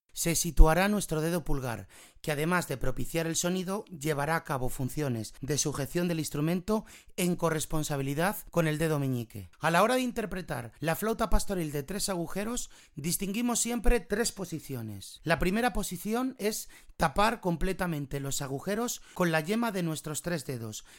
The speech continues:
de tal manera que queden perfectamente obturados. La segunda posición es tapar parcialmente los agujeros, unas veces con la parte lateral de nuestro dedo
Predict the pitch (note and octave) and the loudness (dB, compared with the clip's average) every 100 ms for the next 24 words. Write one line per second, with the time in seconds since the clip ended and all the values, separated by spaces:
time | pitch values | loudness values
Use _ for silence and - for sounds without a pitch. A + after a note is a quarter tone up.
0 | - C3 D#3+ G3 G#3 F#3+ G3+ A#3+ B3+ - | -8 -4 0 2 2 2 0 -2 -4 -4
1 | - E3+ G#3 A#3 A#3 F3 D#3+ G3 - F#3 | -4 0 0 0 8 8 6 -6 -6 -4
2 | G#3+ G#3+ G3+ - D#3 D3 A#2 G#2 - - | -4 -4 -6 -2 -2 -2 -4 -8 -12 -14
3 | - - D#3 - F#3 B3 C4 - - F3+ | -18 -6 -2 0 2 2 4 6 4 2
4 | G#3+ A3+ B3+ - G#3+ - - E3 G3+ A#3 | -4 -4 -6 -4 -2 -2 0 2 6 4
5 | - - D#3+ D#3 F#3 F3+ F#3+ G#3 G#3 F3 | 2 4 4 6 2 0 -2 -2 -2 -2
6 | E3 D3 - D3+ A#2 - - - _ - | -2 -4 -4 -4 -4 -6 -8 -14 _ 4
7 | A3+ A#3+ E3+ E3 - B2+ A2+ - D#3+ D#3+ | 6 6 2 -2 -2 -8 -8 -4 0 2
8 | G3 G3+ A3 G#3 G3+ F#3+ D#3 C3 C#3+ D3 | 6 4 4 -2 -2 -2 -2 -2 -2 -4
9 | C#3+ D3+ D#3 F#3+ A3 B3+ | -4 -4 -2 -2 -2 -4